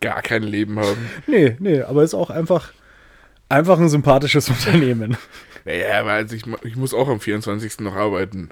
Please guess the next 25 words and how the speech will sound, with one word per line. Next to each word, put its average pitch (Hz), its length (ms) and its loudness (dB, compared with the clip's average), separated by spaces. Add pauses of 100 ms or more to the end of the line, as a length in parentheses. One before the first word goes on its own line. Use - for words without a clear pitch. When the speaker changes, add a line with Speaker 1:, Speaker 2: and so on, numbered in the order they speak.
Speaker 1:
Also 95 380 -4
Speaker 2:
Ja, 120 760 2
äh, 117 40 0
gut, 117 560 -4
ich - 240 -10
auch. - 480 -2 (520)
Speaker 1:
Ja. 123 520 -14
Speaker 2:
Also, 131 320 4 (680)
arbeiten. 131 720 4 (220)
<laughs> 180 80 4 (320)
Speaker 1:
Ja. 120 760 4
Speaker 2:
Ich 135 120 2
sag 151 140 8
mal 156 120 6
so, 135 100 6
ich 143 140 4
bin 135 80 0
im 135 100 0
Außendienst, 120 480 0
ich 117 120 -8
muss 127 120 0
am 127 100 2
vierundzwanzigsten 120 640 -2
erreichbar 107 460 -4
sein. 95 200 -10